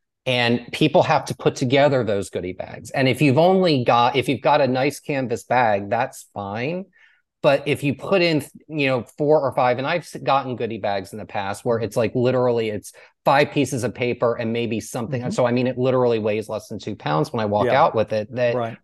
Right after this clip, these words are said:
Speaker 1: I would almost rather just have, just roll up the goodie bag and give me the goodie bag with your, or, you know, the name of your organization, because I'm gonna
Speaker 2: Yeah.
Speaker 1: look at the bag and be like,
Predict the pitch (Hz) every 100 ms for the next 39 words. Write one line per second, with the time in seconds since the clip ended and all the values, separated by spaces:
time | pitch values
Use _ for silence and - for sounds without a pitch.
0 | _ 143 143 151 156 156 170 165 - 139
1 | 131 135 139 - 123 - 123 120 139 139
2 | _ 131 135 95 117 127 131 143 120 131
3 | 127 127 117 117 98 107 107 127 127 117
4 | 135 127 127 123 123 113 113 107 113 120
5 | 117 110 104 110 107 107 120 104 113 -
6 | 117 113 107 110 110 - 117 117 117 123
7 | 127 113 117 131 139 123 104 117 139 127
8 | 110 104